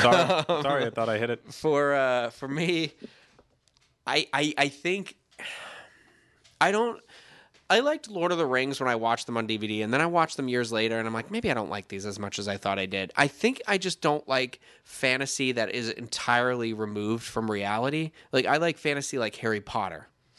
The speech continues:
Speaker 2: Um, and I think I like the first Thor movie because it was still part of that whole, like, "Well, our magic is technology." You, we just, that was how they, like, briefly explained and just threw away the magic stuff they do in the first Thor
Speaker 1: Yeah,
Speaker 2: movie.
Speaker 1: but, okay, so,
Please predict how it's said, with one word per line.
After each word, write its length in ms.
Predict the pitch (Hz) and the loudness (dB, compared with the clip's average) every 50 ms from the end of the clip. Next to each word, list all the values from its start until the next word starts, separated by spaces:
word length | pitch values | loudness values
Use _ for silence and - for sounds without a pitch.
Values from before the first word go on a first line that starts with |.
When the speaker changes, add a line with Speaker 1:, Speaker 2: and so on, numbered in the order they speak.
| - - - - - _ _ | -20 -20 -20 -20 -20 _ _
Speaker 2:
Um, 280 | 117 113 113 113 113 - - | -2 0 0 0 0 0 2
and 80 | 143 135 | 2 2
I 80 | 131 | 2
think 160 | 127 - 180 190 | 2 0 0 0
I 60 | 185 | 2
like 180 | 180 175 165 - | 2 2 0 -2
the 80 | - | -6
first 440 | - - - 180 190 196 190 - - | -10 -8 -4 -2 0 0 0 -2 -2
Thor 200 | - 127 113 107 | -2 0 0 0
movie 240 | 107 110 110 107 104 | 0 -2 -2 -2 -4
because 300 | 104 107 - - 123 117 | -4 -4 -2 -2 -2 0
it 160 | 120 117 123 | 0 -2 0
was 120 | 135 127 - | 0 0 0
still 360 | - - - 151 151 147 143 | 0 0 2 2 2 2 2
part 300 | 135 - 135 139 139 135 | 0 0 0 0 0 0
of 100 | 127 120 | 0 0
that 220 | 123 120 117 117 120 | 0 0 0 0 0
whole, 180 | 123 123 123 | 0 0 0
like, 240 | 120 120 117 104 - | 0 0 -2 -2 -4
"Well, 140 | 120 120 - | -4 -4 -2
our 160 | - 123 135 | 0 -2 -2
magic 420 | 131 131 127 123 120 113 117 104 - | 0 0 0 0 0 -2 -4 -8 -10
is 120 | 104 - | -10 -8
technology." 800 | - - 101 - _ 107 110 117 120 104 92 - - 73 - - _ _ _ _ _ _ | -6 -8 -8 -6 _ -2 0 0 0 -2 -4 -8 -12 -16 -16 -20 _ _ _ _ _ _
You, 280 | _ - 117 117 120 120 - | _ -2 -2 0 0 -2 -2
we 160 | 139 127 117 | 0 0 0
just, 240 | 110 113 110 - - - - - _ | 2 0 -2 -2 -6 -16 -20 -2 _
that 160 | 135 143 151 | 4 6 6
was 100 | 147 127 | 4 2
how 100 | 143 131 | 0 0
they, 140 | 131 123 117 | 0 0 0
like, 240 | 110 107 98 - | 0 -2 -4 -6
briefly 480 | - 117 117 127 127 117 - 123 113 107 | -6 0 0 0 0 0 -2 -2 -2 -2
explained 680 | 104 - - - 117 117 110 107 107 101 101 95 - - _ _ | -2 -4 -8 -6 -4 -4 -2 -2 -4 -4 -6 -10 -14 -18 _ _
and 80 | - 113 | -14 -8
just 200 | 104 98 - - | -6 -6 -6 -6
threw 300 | - - 113 113 113 107 | -6 -4 -2 0 2 2
away 440 | 104 101 104 104 101 98 98 98 - - - - - - - - - - - - | 0 0 0 -2 -2 -2 -4 -6 -8 -12 -20 -20 -20 -20 -18 -16 -16 -16 -10 -8
the 60 | - | -4
magic 420 | 107 107 110 110 107 101 107 104 - | 0 2 4 4 4 2 0 -6 -6
stuff 300 | - - 110 104 - - | -2 0 0 0 0 -4
they 100 | 104 101 | -6 -4
do 180 | 98 107 101 | -4 -4 -4
in 60 | 98 | -4
the 80 | 95 90 | -6 -8
first 320 | - - 107 101 - - | -6 -4 -4 -4 -4 -6
Thor 100 | - - | -6 -6
Speaker 1:
Yeah, 220 | - - 160 156 147 | -6 -4 -2 -2 -4
Speaker 2:
movie. 100 | 131 123 | 0 2
Speaker 1:
but, 300 | 135 131 123 123 123 117 | 2 2 2 2 0 -2
okay, 360 | 123 120 117 - 120 107 104 | -4 -4 -2 -2 -2 -2 -2
so, 440 | - - - 113 107 110 113 107 | -2 0 0 2 2 2 0 -2